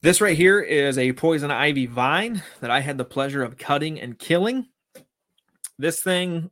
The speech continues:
no joke, was bigger than a softball around. It was gigantic. I actually counted the rings on this, and I lost count at a,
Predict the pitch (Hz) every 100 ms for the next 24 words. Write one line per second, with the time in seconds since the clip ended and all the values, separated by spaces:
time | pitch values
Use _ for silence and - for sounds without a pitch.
0 | - 127 165 135 127 127 120 127 123 120
1 | 120 - - _ _ _ _ _ 151 190
2 | 196 180 160 - 147 139 - 123 113 113
3 | 110 95 76 123 - _ _ 143 135 131
4 | 123 120 117 123 113 120 107 131 135 -
5 | 127 139 135 120 117 127 147 135 120 117
6 | 120 117 - - _ _ _ _ 120 120
7 | 135 131 - 131 131 - 123 120 113